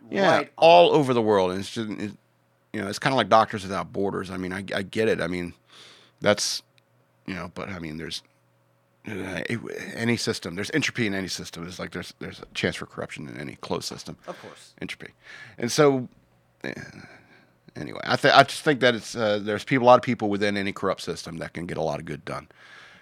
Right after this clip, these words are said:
Speaker 1: So, I don't know. So if, if for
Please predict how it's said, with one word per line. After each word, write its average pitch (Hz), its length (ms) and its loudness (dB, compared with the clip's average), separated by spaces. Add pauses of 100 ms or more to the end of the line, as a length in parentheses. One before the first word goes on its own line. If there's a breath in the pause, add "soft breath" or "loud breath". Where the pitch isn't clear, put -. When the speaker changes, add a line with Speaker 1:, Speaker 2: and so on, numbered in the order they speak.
(180 loud breath)
Speaker 1:
So, 90 440 0 (1040)
I 104 80 4
don't 92 100 0
know. 85 220 -8
So 123 300 6
if, 139 200 2 (440)
if 131 100 2
for 135 280 2